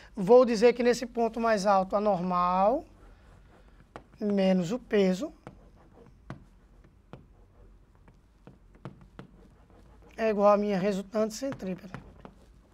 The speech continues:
Sendo que a normal é três vírgula cinco do peso.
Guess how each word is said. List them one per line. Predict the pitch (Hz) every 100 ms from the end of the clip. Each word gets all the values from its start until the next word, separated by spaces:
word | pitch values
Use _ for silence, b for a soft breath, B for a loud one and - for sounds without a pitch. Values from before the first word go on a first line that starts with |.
| - _ - b b b b
Sendo | - 233 226
que | 240
a |
normal | 247 220 240 240
é |
três | 233 262 302 254
vírgula | 269 277 262
cinco | - 262 294 294 254
do | 214
peso. | 196 196 190 151